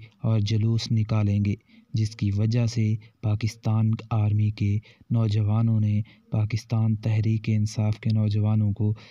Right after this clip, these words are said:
सैल्यूट पेश किया। नाजरीन, क्या आप भी पाकिस्तान तहरीक इंसाफ के सपोर्टर हैं या किस जमात को आप सपोर्ट कर रहे हैं? कमेंट्स बॉक्स में लाजमी बताएं।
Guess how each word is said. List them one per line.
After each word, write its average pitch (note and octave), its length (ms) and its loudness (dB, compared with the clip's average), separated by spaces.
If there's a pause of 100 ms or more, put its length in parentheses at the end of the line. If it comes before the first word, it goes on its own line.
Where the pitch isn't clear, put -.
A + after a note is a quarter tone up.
(100)
सैल्यूट A2 420 -2
पेश G#2 320 -2
किया। G2+ 260 0 (400)
नाजरीन, A2+ 540 0 (260)
क्या A#2 260 -2
आप A#2+ 220 0
भी B2+ 180 0
पाकिस्तान A#2 640 0
तहरीक A2 480 0
इंसाफ A2 520 0
के B2 100 -2
सपोर्टर A#2 380 -2
हैं A2 260 2 (360)
या A2+ 100 0
किस B2 320 -2
जमात B2 340 0
को A#2+ 120 -2
आप A#2 140 2
सपोर्ट A#2+ 420 -2
कर A#2+ 200 0
रहे A#2 300 2
हैं? G#2+ 240 2 (280)
कमेंट्स A#2+ 340 0
बॉक्स A2+ 340 0
में B2 100 2
लाजमी G#2+ 540 2
बताएं। G2+ 380 0